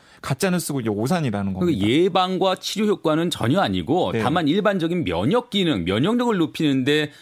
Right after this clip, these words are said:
Speaker 2: 일조할 수 있다면 일조할 수 있겠다. 다른 코로나 일구와는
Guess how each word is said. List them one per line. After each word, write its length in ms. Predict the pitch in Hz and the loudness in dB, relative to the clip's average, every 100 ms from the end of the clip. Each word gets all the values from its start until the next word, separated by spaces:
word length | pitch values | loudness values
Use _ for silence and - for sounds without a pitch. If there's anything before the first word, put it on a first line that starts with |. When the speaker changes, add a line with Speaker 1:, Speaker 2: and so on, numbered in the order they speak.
| - | -12
Speaker 2:
일조할 340 | - 202 - 160 | -4 -2 0 -2
수 120 | - | -2
있다면 400 | 117 139 120 117 | -2 0 0 0
일조할 320 | 160 156 160 | 0 0 -2
수 100 | 143 | -2
있겠다. 800 | 127 - 107 - 87 92 117 76 - | -4 -2 -4 -2 -2 0 -2 -4 -10
다른 460 | - 110 180 196 | -4 0 0 0
코로나 360 | 123 - 233 220 | -2 -2 0 0
일구와는 880 | 139 196 202 214 175 143 147 247 294 | 0 0 2 2 2 2 2 2 0